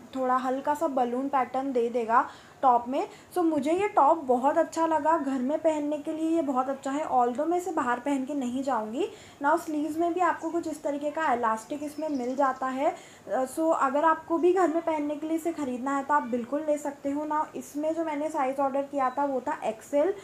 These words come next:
क्योंकि थोड़े से बड़े size में run कर रहा था and ये है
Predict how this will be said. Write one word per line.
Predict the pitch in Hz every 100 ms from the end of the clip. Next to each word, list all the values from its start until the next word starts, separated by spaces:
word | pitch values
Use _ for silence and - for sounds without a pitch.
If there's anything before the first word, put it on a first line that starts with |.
| - -
क्योंकि | - 262 320
थोड़े | 302 285 269 302
से | 330
बड़े | 262 226 247
size | 277 277 269
में | 294
run | 294 262
कर | 262 277
रहा | 262 254 247
था | 269 330 359 - - - 262
and | 294
ये | 240 262 277 320 311
है | 294 277 233 247